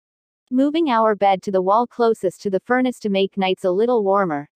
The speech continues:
and just setting up the room to be more livable in the winter. "What's wrong,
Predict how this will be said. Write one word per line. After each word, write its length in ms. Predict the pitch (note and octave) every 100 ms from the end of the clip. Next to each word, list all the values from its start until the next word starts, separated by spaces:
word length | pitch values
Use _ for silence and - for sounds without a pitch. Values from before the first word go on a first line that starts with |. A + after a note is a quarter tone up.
| _ -
and 140 | A3+
just 280 | A#3 C#4 -
setting 320 | - C4 B3+
up 100 | A3
the 120 | G#3
room 260 | F#3+ G#3+ G#3
to 120 | F#3+
be 140 | F#3 F#3
more 240 | G3+ A3+
livable 460 | A3 A#3+ G3+ F3 D3+
in 120 | F#3+
the 100 | G3
winter. 440 | F#3+ F3 D3+ D3 - _ _ _ _ _ _
"What's 380 | B3 C4 - -
wrong, 400 | A#3+ G#3 E3+ E3+